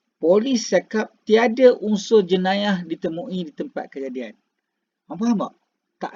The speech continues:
ada unsur jenayah. Tak ada unsur jenayah di tempat kejadian. Bayangkan punya hebatnya, orang tu boleh mati, ke-, kaki tangan pembedaran Malaysia ni boleh mati terjerut kabel tie dekat tengkuk dan tangan.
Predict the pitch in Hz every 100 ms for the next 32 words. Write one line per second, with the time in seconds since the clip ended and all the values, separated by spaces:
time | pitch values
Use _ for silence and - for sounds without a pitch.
0 | 196 220 277 - 208 202 226 196 226 226
1 | 170 _ _ _ _ _ _ 185 202 226
2 | 202 214 185 202 208 214 185 - 170 170
3 | - 156 143 127 113 _ _ _ - 180
4 | 240 240 190 202 208 190 175 190 190 190
5 | 147 165 220 _ _ _ 160 180 220 208
6 | 196 214 254 208 170 196 175 185 196 _
7 | - 165 - 180 190 180 208 202 202 196
8 | 175 185 185 190 196 185 180 185 196 156
9 | 151 214 _ _ 190 202 208 214 220 208
10 | 185 185 208 208 208 190 185 165 202 214
11 | 226 _ _ _ 196 202 208 202 _ 160
12 | - - - 185 - 226 277 _ _ 196
13 | 208 226 226 160